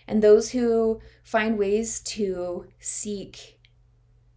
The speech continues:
meaning that is helpful and that helps them feel determined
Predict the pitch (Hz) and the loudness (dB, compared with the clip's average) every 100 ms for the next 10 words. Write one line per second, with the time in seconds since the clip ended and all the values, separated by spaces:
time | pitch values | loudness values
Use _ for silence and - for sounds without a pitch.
0 | _ _ _ _ _ _ _ 208 220 220 | _ _ _ _ _ _ _ 0 2 4
1 | 208 196 220 247 - _ _ _ _ _ | 2 -2 -6 -8 -16 _ _ _ _ _
2 | _ _ _ - 190 180 185 - 208 - | _ _ _ 0 0 0 -6 -4 -4 -4
3 | 190 151 - - _ 208 208 180 - 220 | -6 -4 -6 -10 _ -4 -2 -2 -6 0
4 | 226 226 233 214 - 226 202 180 180 202 | 0 0 -6 -6 -4 -4 -4 -4 -12 -12
5 | 185 180 - | -12 -12 -14